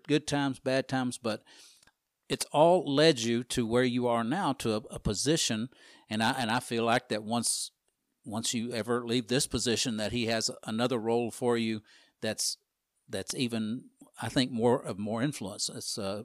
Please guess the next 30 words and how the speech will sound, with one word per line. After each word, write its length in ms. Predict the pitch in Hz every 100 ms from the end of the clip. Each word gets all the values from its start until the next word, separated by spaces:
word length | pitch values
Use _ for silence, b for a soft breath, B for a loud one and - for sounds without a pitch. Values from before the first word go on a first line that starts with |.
| 160
it's 200 | 127 -
more 180 | 110 107
of 100 | 98
an 140 | 104
influential 760 | 110 117 127 120 131 117 110 -
role 320 | 123 113 113 -
than 180 | 110
this. 320 | 139 208 - 98
I 160 | 85
don't 140 | 92 95
know 240 | 98 104 -
what 220 | 120 98
that 180 | 98 92
is. 380 | 165 127 123 - _ b b b _
You 100 | 123
can 60 | 98
take 200 | 107 101
that 180 | 120 135
for 80 |
what 160 | 107 95
it's 160 | 92 -
worth. 300 | 98 107 - B B B B B _ _
But 80 | 120
I 60 |
really 240 | 113 165 175
believe 400 | 139 139 135 135 _ - - _
if 200 | 127 -
we 120 | 143
will 160 | 143 139
understand 800 | 123 117 - - 120 92 -